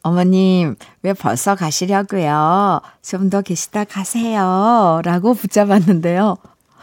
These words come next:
나중에 남편이 저한테 그러더라고요. 너무 영혼 없이 들렸다고.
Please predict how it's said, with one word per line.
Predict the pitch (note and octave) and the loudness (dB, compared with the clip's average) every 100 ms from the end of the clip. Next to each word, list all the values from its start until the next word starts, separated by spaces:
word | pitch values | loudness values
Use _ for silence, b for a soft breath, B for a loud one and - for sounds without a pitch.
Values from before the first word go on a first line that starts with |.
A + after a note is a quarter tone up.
| B B B B B | B B B B B
나중에 | G3 A3+ C4+ C4 | 2 2 4 4
남편이 | G3+ G#3 B3+ D#4+ C4 | 4 4 4 4 4
저한테 | A#3 A3 G#3 | 4 2 2
그러더라고요. | F#3+ G#3 G3 E3+ D#3 D#3+ D#3+ E3 F3+ D#3+ - _ _ _ - | -2 -2 -2 -2 -4 -4 -4 -2 0 -2 -6 _ _ _ -8
너무 | F3 G#3 C4 G#3+ | 2 4 6 6
영혼 | F3+ A3 D#4+ | 6 4 4
없이 | D4 - G3+ F#3 F#3+ F#3+ | 2 0 0 4 2 0
들렸다고. | F3 D#3+ - D3 C3 C3 C3+ D3+ C#3 | -4 -4 -6 -10 -6 -4 -2 -2 -4